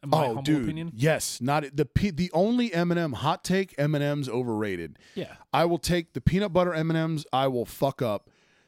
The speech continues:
Speaker 2: They also had, I don't know if they still have the crispy ones. Those are good. Uh, there was also raspberry ones that came out. They
Speaker 1: Oh,
Speaker 2: were really
Speaker 1: snap.
Speaker 2: brief, and they were, I, I, I love me raspberries.
Speaker 1: Hmm.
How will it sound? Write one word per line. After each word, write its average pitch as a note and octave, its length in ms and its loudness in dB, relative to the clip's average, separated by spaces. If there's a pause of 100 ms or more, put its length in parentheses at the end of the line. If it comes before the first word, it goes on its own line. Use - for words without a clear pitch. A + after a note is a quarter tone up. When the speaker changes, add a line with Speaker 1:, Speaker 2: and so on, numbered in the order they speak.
(140)
Speaker 2:
They B2+ 120 2
also D3+ 520 2
had, C3 440 -2
I B2+ 120 0
don't F3 120 0
know F3 100 2
if D#3+ 80 -2
they D3+ 100 -2
still D3 180 -2
have C#3 100 0
the G#2+ 80 -8
crispy - 420 -4
ones. E2 440 -8 (160)
Those C3+ 260 2
are C#3+ 60 -2
good. G2 380 -8 (600)
Uh, A#2 320 0
there A#2+ 120 -6
was B2 120 -2
also D3+ 300 0
raspberry A2+ 580 -4
ones D#2+ 240 -10
that F2 100 -10
came E2+ 260 -8
out. B1 200 -14 (120)
They B2 100 0
Speaker 1:
Oh, B2 40 0
Speaker 2:
were C3 100 -2
really B2 240 -2
Speaker 1:
snap. G#2 80 -6
Speaker 2:
brief, A2 420 -4
and A2+ 160 -2
they B2+ 120 0
were, A#2 340 -2
I, A#2+ 400 -4 (280)
I, A2 440 -4 (320)
I - 140 -6
love F#2 520 -6
me G2 160 -6
raspberries. E2+ 800 -10 (240)
Speaker 1:
Hmm. D#3 160 -10